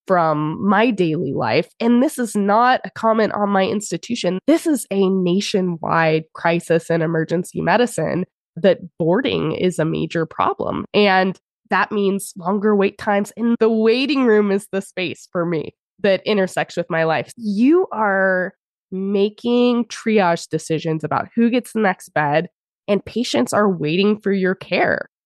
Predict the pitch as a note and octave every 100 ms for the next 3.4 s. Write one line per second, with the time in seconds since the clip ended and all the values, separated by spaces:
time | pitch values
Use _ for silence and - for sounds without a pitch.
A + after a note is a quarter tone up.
0 | _ - - A#3+ A3 G3+ - A#3 B3 A#3+
1 | A3+ G3+ F3+ F#3+ F3+ F3+ - G#3+ G3+ G3+
2 | B3 D4 D#4 - B3 G3+ G#3+ G#3 G3+ G3
3 | F#3 F3 G3